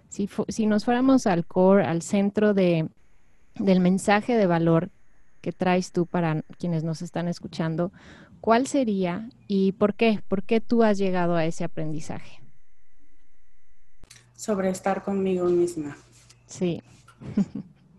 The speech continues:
Speaker 2: Yo creo que, mm, vivimos en una época con mucho ruido y además tenemos un aprendizaje social muy intenso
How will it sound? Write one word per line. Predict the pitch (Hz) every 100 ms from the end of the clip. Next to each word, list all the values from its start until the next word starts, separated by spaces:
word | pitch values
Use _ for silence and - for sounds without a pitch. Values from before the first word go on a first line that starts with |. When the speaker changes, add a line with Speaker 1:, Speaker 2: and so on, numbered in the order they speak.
| _ _ - - _ _ _ _ _
Speaker 2:
Yo | - 180 233 254 254
creo | 247 208 202 208 208
que, | 196 175 170
mm, | 156 147 117 - - _ _ _ _ _ _ _ - - -
vivimos | 190 208 214 233 220
en |
una | 202 196
época | 190 180 202
con | 185 175
mucho | 175 180
ruido | 170 175 202 285 339 - - _ _ _ _ _ _ _ _ - _
y | - 208 185
además | 175 175 180 185
tenemos | 202 196 190 185
un | 190
aprendizaje | 190 190 180 165 160 - 175 - 185 180
social | - 156 - 175 180 226 208
muy | 190 190
intenso | 190 190 185 185 185 202 240 247